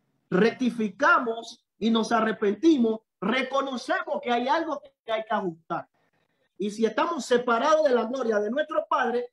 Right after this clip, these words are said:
a través del tikkun, de la reparación, a través de la techubá, volvemos, porque queremos acercarnos al Todopoderoso. Y entramos en esa dimensión de gloria. Bendito sea el Santo de Israel.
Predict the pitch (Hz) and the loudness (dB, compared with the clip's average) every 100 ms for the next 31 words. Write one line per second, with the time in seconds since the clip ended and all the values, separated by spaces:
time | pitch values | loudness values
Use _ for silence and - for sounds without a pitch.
0 | _ 208 208 208 233 226 220 226 294 269 | _ -8 -6 -6 -4 -2 -4 -4 -6 -6
1 | 320 277 254 - - 185 196 196 202 285 | -2 -2 -4 -10 -8 -4 -2 -4 -2 -2
2 | 294 247 262 240 240 - - 196 196 226 | -2 -4 -4 -4 -4 -8 -12 -8 -4 -4
3 | 214 196 185 294 302 320 302 269 220 - | -4 -4 -2 0 0 0 0 0 -2 -6
4 | _ _ 170 240 226 247 349 254 175 - | _ _ 0 0 0 -2 -2 -2 -8 -10
5 | _ _ _ _ _ _ _ 214 208 226 | _ _ _ _ _ _ _ -6 -4 -2
6 | 208 214 277 294 247 - 220 208 196 311 | -2 -2 -2 -6 -10 -6 -6 -4 -2 0
7 | 294 208 165 - 185 180 240 240 233 202 | 0 0 -4 -4 -6 -4 0 0 0 -2
8 | 185 202 180 139 _ _ - 247 254 240 | -4 -4 -10 -14 _ _ -2 2 2 0
9 | 240 349 403 302 269 - 220 233 247 254 | 2 2 0 -2 -4 -4 -6 -4 -4 -4
10 | 240 208 190 214 208 185 190 143 113 _ | -2 -2 0 -2 -2 0 -2 -2 -10 _
11 | _ _ _ _ _ _ _ - 175 208 | _ _ _ _ _ _ _ -4 -2 -2
12 | 220 214 220 196 202 196 202 175 165 175 | -4 -4 -4 -2 -2 -2 0 -2 -2 -6
13 | 160 | -8